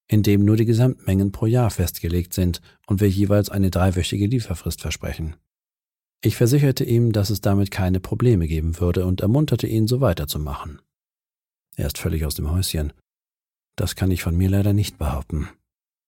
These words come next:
Alle sind sehr beschäftigt. Dafür hat schon dieser Riesenauftrag gesorgt, den wir an Land gezogen haben.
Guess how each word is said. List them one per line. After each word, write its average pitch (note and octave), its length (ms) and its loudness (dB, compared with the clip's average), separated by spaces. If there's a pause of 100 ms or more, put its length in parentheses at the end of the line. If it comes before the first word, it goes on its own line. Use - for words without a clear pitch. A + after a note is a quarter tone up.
(600)
Alle F#2+ 200 6
sind F2+ 200 2
sehr F#2+ 180 4
beschäftigt. F2+ 640 0 (240)
Dafür E2+ 320 -2
hat F2 100 -2
schon F2+ 140 0
dieser F2 240 2
Riesenauftrag F2+ 640 0
gesorgt, F2 460 0 (180)
den F#2 140 0
wir F2+ 100 0
an F2+ 60 2
Land F2+ 220 2
gezogen F2 460 0
haben. E2+ 320 0